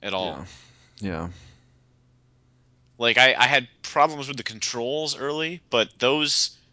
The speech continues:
Speaker 1: worked themselves out. I figured out, lay off that right stick, and
Speaker 2: Yeah.
Speaker 1: I, you know, I was, I was moving around fine. I was sneaking up on these Shibito and stabbing them in the back, and I felt pretty okay at what I was doing.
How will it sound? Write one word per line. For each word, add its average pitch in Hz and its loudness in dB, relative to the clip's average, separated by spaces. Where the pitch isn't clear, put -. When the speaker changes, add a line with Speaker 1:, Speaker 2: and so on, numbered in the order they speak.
Speaker 1:
worked 131 -4
themselves 107 2
out. 104 6
I 113 6
figured 110 -2
out, 107 4
lay 101 2
off 101 4
that 107 0
right 104 -2
stick, - -2
and 92 -12
Speaker 2:
Yeah. 90 -2
Speaker 1:
I, 110 4
you 117 -2
know, 110 0
I 113 4
was, 113 -2
I 120 4
was 123 -2
moving 127 -4
around 113 0
fine. 117 2
I - 2
was 95 -6
sneaking 120 -6
up 117 -4
on 113 -4
these 113 -6
Shibito 120 -2
and 104 -8
stabbing 113 -4
them 117 -8
in 113 -10
the 110 -10
back, 113 2
and 98 -12
I 98 -8
felt 107 -8
pretty 117 -4
okay 127 0
at 82 -2
what 110 -4
I 110 -2
was 113 -6
doing. 117 -10